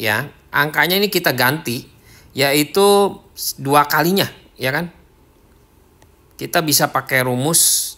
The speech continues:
seperti ini nih. F satu per F dua itu sama dengan seper R satu kuadrat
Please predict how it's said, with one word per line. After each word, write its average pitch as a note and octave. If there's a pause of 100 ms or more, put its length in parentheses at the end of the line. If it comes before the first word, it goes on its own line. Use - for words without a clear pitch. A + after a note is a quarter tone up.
(360)
seperti C#3
ini B2+
nih. - (3500)
F D#3
satu E3
per -
F D3+
dua B2 (1600)
itu D#3
sama E3
dengan B2 (240)
seper D3+ (880)
R D3+ (100)
satu C#3
kuadrat A#2